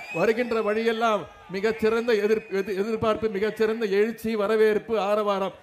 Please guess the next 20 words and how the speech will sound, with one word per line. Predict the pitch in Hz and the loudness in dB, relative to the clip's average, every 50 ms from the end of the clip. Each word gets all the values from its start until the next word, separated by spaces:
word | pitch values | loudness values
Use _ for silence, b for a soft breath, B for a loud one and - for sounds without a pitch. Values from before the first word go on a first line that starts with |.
| - | -12
இந்த | - 196 202 190 | -12 -6 -4 -2
ஆரவாரத்தை | 190 185 202 220 220 220 220 214 214 214 220 214 190 - 233 220 | -2 -2 0 0 0 2 2 2 2 0 0 -4 -6 -6 -4 -4
உங்க | 214 214 202 202 | -4 -2 -2 -2
எழுச்சியும் | 196 190 214 226 220 - 226 233 214 | 0 0 0 0 -2 -4 -4 -4 -2
பார்க்கும்போது | 185 202 208 208 208 208 208 202 214 233 240 233 - - - - - | 0 -2 -2 -2 -4 -6 -4 0 4 4 4 4 4 -4 -14 -6 -4
கண்டிப்பா | 196 196 196 208 370 - - 226 240 247 220 - - - - | -4 -2 -2 -4 -6 -4 0 2 2 2 2 0 -6 -12 -8
சென்ற | - 190 202 208 214 220 214 | -6 -6 -4 -2 -2 -2 0
முறை | 214 220 220 233 240 233 | 0 0 2 4 4 4
அண்ணன் | 202 190 202 202 208 208 185 | 2 0 -4 -4 -4 -4 -4
வெங்கடேசன் | 196 214 214 233 240 240 185 220 220 | -4 -2 0 0 0 2 2 0 0
நாம | 214 214 214 220 214 214 | 0 0 0 0 -2 -2
வாங்கினதை | 208 196 196 214 214 214 214 214 202 202 | -2 -2 -2 -4 -4 -4 -4 -2 -2 -2
விட | 208 220 226 254 247 - - - - | 0 0 2 2 0 0 -4 -10 -6
அதிகமான | - 180 180 202 196 226 220 220 - 240 254 262 240 | -6 -2 -2 0 0 0 -2 -2 -2 0 2 2 2
வாக்கு | 220 240 247 233 233 220 | 2 2 0 0 0 0
வித்தியாசத்துல | 226 220 226 233 226 226 220 226 220 233 240 247 226 | 0 2 2 2 0 0 0 0 0 0 -2 -2 -2
நீங்க | 226 226 220 220 | -4 -2 -2 -2
ஜெயிக்க | 214 196 208 220 220 240 233 | 0 4 2 2 4 4 0
வைக்க | 220 226 220 220 | 0 0 0 -2
போவது | 220 220 220 220 220 226 254 262 240 | 0 2 4 4 6 8 8 8 8